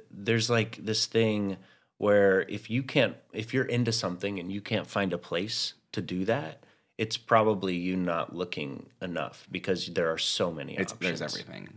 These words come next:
Speaker 1: Right.
Speaker 2: Especially if you have all the money. <laughs>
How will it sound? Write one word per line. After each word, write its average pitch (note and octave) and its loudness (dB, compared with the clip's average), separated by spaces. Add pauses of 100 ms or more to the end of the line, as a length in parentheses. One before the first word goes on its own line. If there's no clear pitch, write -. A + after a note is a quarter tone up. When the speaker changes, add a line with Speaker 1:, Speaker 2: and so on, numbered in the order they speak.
(100)
Speaker 1:
Right. D#2+ 0
Speaker 2:
Especially A2+ 0
if F#2+ -4
you F#2+ -6
have E2 -4 (120)
all D#2+ 0
the D#2 -8
money. C#2+ -8 (180)
<laughs> F3 4